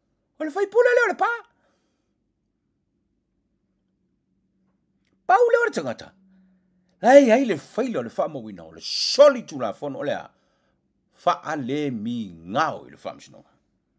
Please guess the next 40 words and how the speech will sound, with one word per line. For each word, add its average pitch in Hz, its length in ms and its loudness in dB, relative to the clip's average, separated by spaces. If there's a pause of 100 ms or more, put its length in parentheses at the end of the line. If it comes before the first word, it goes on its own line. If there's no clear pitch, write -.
(1600)
So 190 180 -10
what 208 240 -4
faila 190 420 -2
is 117 140 -4
he 113 100 -6
talking 127 320 -10
about? - 300 -20 (2250)
That's 214 160 -12
what 254 100 -8
I'm 269 80 -6
saying. 320 320 -2 (1400)
A 330 220 -2
whai 339 180 0
ngai 311 260 0
lo, 285 100 0
pe 233 120 0
a 190 200 2
whai 208 180 -2
sa 190 200 0
interview 160 420 -4
pari 180 380 0
me, 139 120 -10
I - 100 -10
don't 123 140 -8
know. - 160 -10 (580)
Pe - 80 -4
a 226 180 2
whai 233 140 -2
sa 220 160 0
interview. 208 400 -10 (800)
Nā 427 240 -4
le 370 60 -10
mea 330 200 2
ngā 156 240 0
lai 131 160 -4
lang 165 240 -4
consider 135 460 -8
le 78 60 -16
panel 117 300 -10
in 117 140 -14